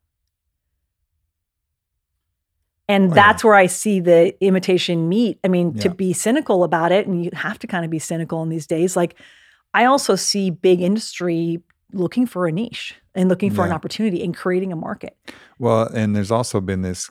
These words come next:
Speaker 2: conflation between the idea that vegetarian is inherently m-, more healthy.
Speaker 1: Mm-hmm.
Speaker 2: Right. Well, it just is. It just is. And it's like this, this argument where it,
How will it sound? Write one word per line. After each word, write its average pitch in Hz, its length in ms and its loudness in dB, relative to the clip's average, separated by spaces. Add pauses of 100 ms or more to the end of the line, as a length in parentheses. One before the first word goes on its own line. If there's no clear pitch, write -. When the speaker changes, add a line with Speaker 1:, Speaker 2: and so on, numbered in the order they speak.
(100)
Speaker 2:
conflation 101 640 -4
between 92 320 -6
the 90 120 -6
idea 92 440 -4
that 90 360 -6 (280)
vegetarian 101 720 -2
is 90 160 -6
inherently 98 540 -4
m-, 87 280 -8
more 98 220 -4
healthy. 95 320 -6 (400)
Speaker 1:
Mm-hmm. 175 280 -2 (200)
Speaker 2:
Right. 107 220 0 (100)
Well, 156 140 4
it 110 100 2
just - 220 -4
is. 98 320 -2
It 104 80 -10
just - 260 -8
is. 90 260 -6
And 107 140 -6
it's 101 160 -8
like 101 200 -2
this, - 340 -4 (260)
this 110 180 -4
argument 104 460 0
where 95 400 -2 (680)
it, 113 160 -4